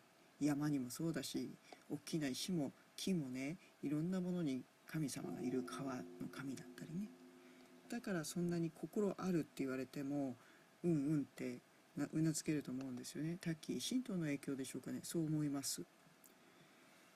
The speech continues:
えー、まあ、なので、インドの正統的な解釈と、やはり日本は、今の現代の状況はね、ちょっと違う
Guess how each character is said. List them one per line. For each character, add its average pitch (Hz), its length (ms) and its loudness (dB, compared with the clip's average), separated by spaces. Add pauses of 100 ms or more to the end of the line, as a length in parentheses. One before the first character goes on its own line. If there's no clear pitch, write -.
(300)
え - 20 0
ー、 170 380 4
ま 202 120 4
あ、 180 40 4
な 226 120 2
の 233 120 2
で、 151 300 4
イ 247 80 8
ン 269 180 6
ド 151 340 4
の 165 320 6
正 180 200 2
統 190 180 2
的 180 200 0
な 180 100 0
解 170 280 2
釈 143 200 -4 (1400)
と、 247 200 -2 (120)
や 170 120 2
は 170 80 2
り 156 100 4
日 143 100 4
本 165 200 2
は、 127 100 -4 (180)
今 185 200 6
の 135 180 -2
現 151 200 4
代 127 140 0
の 123 100 -4 (240)
状 135 140 -2 (160)
況 135 80 -2
は 139 80 -2
ね、 175 180 -2
ち - 100 -8
ょ - 20 -6
っ - 20 -18
と - 100 -14
違 - 320 -4
う 135 140 -2